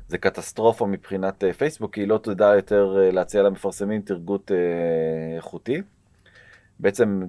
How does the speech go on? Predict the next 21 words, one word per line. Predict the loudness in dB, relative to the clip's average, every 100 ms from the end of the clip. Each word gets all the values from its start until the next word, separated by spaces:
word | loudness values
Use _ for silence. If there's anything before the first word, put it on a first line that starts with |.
| -6
תמיד | -4 -2
שמים | -2 -2 -2
פיקסל | -6 -2 -4
בכל, | -2 2 2 4
אה, | 2 0 -2 -2 -2 -2 -2 -4 -4
אתר | 0 0
של, | -2 -6 -4
אה, | -6 -4
פייסבוק, | -6 -6 -8 -10
וככה | -8 -6
בעצם | -6 -8 -8
פייסבוק | -8 -10 -12
עושה | -12 -4
טרקינג, | 0 0 -2 -10 -12 _ _ -6
הדבר | -2 0 0
הזה | -2
כאילו | -8 -6
הולך | -6 -6
להסתיים. | -8 -6 -4 -2
דרך | -2 -2
אגב, | -2 -2